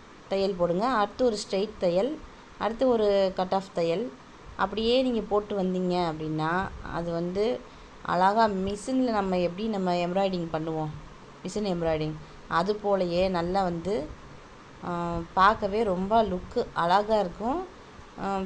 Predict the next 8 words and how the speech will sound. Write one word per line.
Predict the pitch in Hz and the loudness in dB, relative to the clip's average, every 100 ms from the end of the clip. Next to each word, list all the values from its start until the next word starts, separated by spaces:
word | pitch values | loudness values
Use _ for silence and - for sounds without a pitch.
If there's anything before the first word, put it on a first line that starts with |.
| 185 | -2
பிரிஞ்சிட்டு | 254 311 254 240 226 | 0 0 0 0 2
வராது. | 196 185 185 190 277 370 - - - - | 2 4 2 2 -2 -2 -8 -20 -14 -6
நம்ம | 202 196 | -4 0
வந்து | 190 226 233 | 0 2 4
ஆரி | 175 202 240 247 | 6 6 4 2
ஒர்க் | 226 208 - | 0 -2 -4
பண்றது | 190 180 175 | -2 0 0
வந்து | 175 175 190 247 | 0 -2 0 2